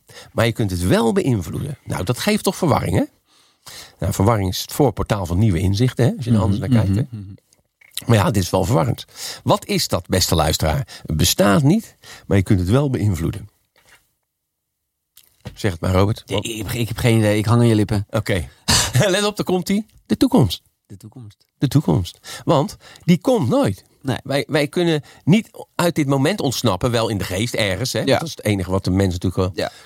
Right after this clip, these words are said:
Speaker 1: kan, hè? Die kan naar het verleden en naar de voorkant toe. Maar de toekomst komt nooit. Dus nu zijn we er. Alles wat we nu doen, niet doen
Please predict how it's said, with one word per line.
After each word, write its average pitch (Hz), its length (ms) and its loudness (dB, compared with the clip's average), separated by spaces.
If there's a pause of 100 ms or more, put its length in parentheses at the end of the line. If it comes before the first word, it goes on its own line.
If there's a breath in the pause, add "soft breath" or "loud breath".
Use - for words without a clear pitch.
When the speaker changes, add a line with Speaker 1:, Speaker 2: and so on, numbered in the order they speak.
(140 loud breath)
Speaker 1:
kan, 117 240 2
hè? 127 100 0
Die 139 100 -2
kan 101 160 -2
naar 98 80 0
het 90 100 -6
verleden 104 360 -2
en 104 100 0
naar 95 200 -2
de 92 80 -4
voorkant 123 420 -2
toe. 110 200 0 (480 loud breath)
Maar 117 580 0 (220 loud breath)
de 113 140 0
toekomst 151 340 0
komt 151 220 0
nooit. 175 400 -2 (260 loud breath)
Dus 127 420 0 (760 loud breath)
nu 208 300 6
zijn 202 280 0
we 247 60 0
er. 277 220 0
Alles 190 220 0
wat 143 140 0
we 113 120 0
nu 226 220 4
doen, 294 340 0 (220)
niet 220 300 6
doen 285 360 2